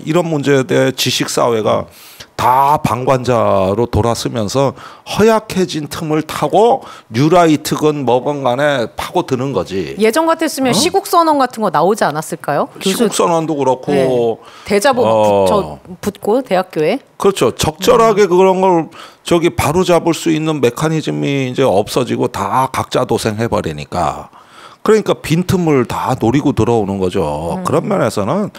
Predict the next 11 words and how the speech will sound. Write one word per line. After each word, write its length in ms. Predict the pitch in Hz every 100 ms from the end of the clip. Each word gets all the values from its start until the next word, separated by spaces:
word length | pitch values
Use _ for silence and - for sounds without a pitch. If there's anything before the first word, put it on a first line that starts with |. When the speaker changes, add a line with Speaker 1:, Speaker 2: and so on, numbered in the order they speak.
| - - -
Speaker 1:
저는 280 | - 170 220
윤석열 560 | 131 139 165 156 143
정권과 640 | 135 120 - 135 120 113 -
탄생의, 680 | - 160 160 147 123 143 - - - - -
윤석열 520 | 123 139 151 147 135
정권 340 | 127 117 131 117
탄생과 560 | 135 135 123 110 131
그 200 | - 131
이후에 460 | 156 117 151 180 165
나타난 560 | 143 110 117 113 104
어떤 400 | 92 90 104 87